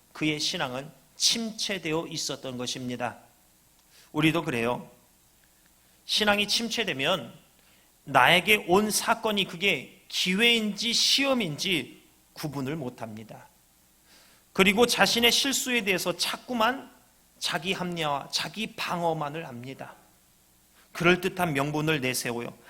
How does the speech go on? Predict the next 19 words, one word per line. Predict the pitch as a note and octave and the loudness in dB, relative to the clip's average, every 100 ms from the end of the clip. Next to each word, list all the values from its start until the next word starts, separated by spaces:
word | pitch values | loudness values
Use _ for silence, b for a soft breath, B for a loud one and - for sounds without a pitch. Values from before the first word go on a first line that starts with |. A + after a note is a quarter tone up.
| B | B
나는 | D3+ D#3+ F#3 G#3 | 6 8 10 6
선한 | G#3 - A3 A3+ A#3 | 4 4 6 6 4
사람이고 | A3 G3 F3 D3 C#3 B2 B B | 4 4 2 0 -2 -4 B B
상대방이 | - A#3+ A#3+ A#3+ A#3 A#3 | -2 2 6 6 6 6
악한 | E3+ F3 - A3+ A#3+ | 8 6 6 2 2
사람이라고 | A#3 G#3+ G3+ G3 F#3 E3 D3 F3 | 2 0 2 0 -2 -4 -2 -2
여기는 | C#3+ B2+ C#3 B2+ | -2 -2 -6 -8
거지요. | B2 A#2 - - - _ _ _ _ | -8 -10 -12 -16 -20 _ _ _ _
그러나 | - E3 D#3+ D#3+ A#2 B B B | 2 4 6 6 4 B B B
그의 | - G3+ A3 | 0 4 4
현재 | A3 C4+ C4 B3 B3+ | 2 0 0 2 2
모습이 | F#3+ D#3 - A3+ F#3+ F#3+ B2 B B | 4 2 0 0 2 0 0 B B
그가 | - G3 A#3 - | -2 4 4 6
어떤 | G3+ A3+ - C4 C4 B3+ | 6 6 4 4 4 2
길 | - B3+ G3 | 0 -2 0
위에 | A#3+ | 0
있는지를 | B3 - G3+ A3 B3 A#3+ G3+ F#3 F#3+ D#3+ | 0 0 0 2 2 0 0 0 -2 -2
나타내 | C3+ C#3 F3 E3 D3+ | -4 -4 -4 -2 -2
줍니다. | - B2 A#2+ B2+ C#3+ B2+ A2 | -4 -8 -8 -6 -4 -4 -6